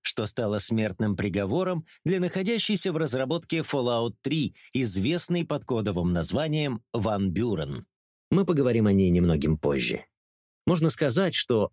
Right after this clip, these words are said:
имя Эрве Каина ничем не запомнилось фанатам серии, хотя он все это время управлял Interplay. Titus исчезла в две тысячи четвертом году из-за долгов, и даже если Interplay затем открыли снова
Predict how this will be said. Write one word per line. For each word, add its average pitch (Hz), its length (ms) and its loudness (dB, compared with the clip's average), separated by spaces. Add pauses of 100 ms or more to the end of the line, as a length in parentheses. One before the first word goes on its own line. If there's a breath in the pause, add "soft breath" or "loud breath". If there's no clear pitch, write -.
имя 135 500 2 (160)
Эрве 120 380 2
Каина 110 640 0 (220)
ничем 143 520 2
не 170 120 4
запомнилось 143 640 2
фанатам 110 460 2
серии, 143 440 2
хотя 135 480 0
он 151 240 2
все 127 220 2
это 98 180 2
время 82 420 2 (120)
управлял 117 680 2 (120)
Interplay. 85 680 0 (640)
Titus 170 540 0
исчезла 143 540 2
в 117 40 0
две 113 200 4
тысячи 123 400 0
четвертом 95 560 2
году 90 420 2
из-за 90 320 2
долгов, 90 540 2 (200 soft breath)
и 139 120 2
даже 151 320 2
если 147 520 2
Interplay 135 680 2
затем 95 340 2
открыли 95 380 2
снова 117 600 0